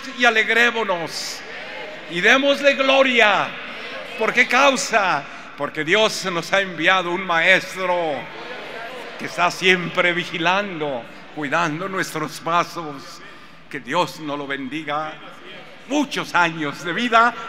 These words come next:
para la gloria de Jesucristo. ¿Qué hizo Dios cuando da testimonio?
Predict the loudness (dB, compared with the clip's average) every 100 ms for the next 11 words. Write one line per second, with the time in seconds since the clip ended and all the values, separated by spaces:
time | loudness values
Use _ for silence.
0 | -2 -2 0 -4 -4 -4 -2 -2 -2 -6
1 | -8 -10 -12 -14 -12 -10 -12 -14 -16 -16
2 | -18 -20 -20 -20 -20 -20 -18 -6 -2 -2
3 | -4 -6 -4 -2 -2 -4 -10 -12 -14 -18
4 | -20 -20 -20 -20 -20 -20 -20 -20 -20 -20
5 | -8 -8 -6 -4 -2 -2 -4 -8 -8 -10
6 | -8 -6 -8 -10 -10 -12